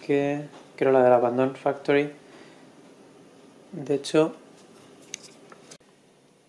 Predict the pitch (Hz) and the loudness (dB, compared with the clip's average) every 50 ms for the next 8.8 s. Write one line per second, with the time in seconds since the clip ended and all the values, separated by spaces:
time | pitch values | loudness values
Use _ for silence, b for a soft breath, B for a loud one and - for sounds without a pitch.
0 | _ _ _ _ _ _ _ _ _ _ _ _ _ _ _ _ _ _ _ - | _ _ _ _ _ _ _ _ _ _ _ _ _ _ _ _ _ _ _ -2
1 | 151 135 - - B B B B B B B B B - 151 135 135 131 123 117 | 0 0 0 0 B B B B B B B B B 0 2 4 2 2 0 0
2 | 113 113 113 113 117 117 - - - - 143 139 135 131 131 - - - - - | -4 -4 -4 -4 -6 -10 -14 -12 -8 -4 -2 0 0 0 -2 -6 -10 -10 -10 -8
3 | - 131 131 131 131 131 131 131 131 135 135 135 135 135 135 135 131 131 131 131 | -4 -2 0 2 2 2 2 2 0 -2 -2 -4 -4 -6 -6 -8 -8 -8 -6 -6
4 | 131 131 131 135 135 127 127 - _ _ _ _ _ _ _ _ _ _ _ _ | -6 -6 -6 -8 -10 -14 -18 -20 _ _ _ _ _ _ _ _ _ _ _ _
5 | B B B B B B B B B - - - - 135 - - - - - _ | B B B B B B B B B -20 -12 -6 -6 -6 -6 -8 -18 -20 -20 _
6 | - - _ _ _ _ _ _ _ B B B B B B B B B B B | -20 -20 _ _ _ _ _ _ _ B B B B B B B B B B B
7 | _ _ _ _ _ _ _ _ _ - - 139 135 131 131 127 127 127 135 135 | _ _ _ _ _ _ _ _ _ -8 -4 -4 -2 0 0 -2 -2 -2 -4 -2
8 | 131 131 127 120 - - 135 127 - - - 135 127 127 127 | -2 -2 -2 -4 -2 -4 -4 -4 -4 -4 -2 0 0 0 -2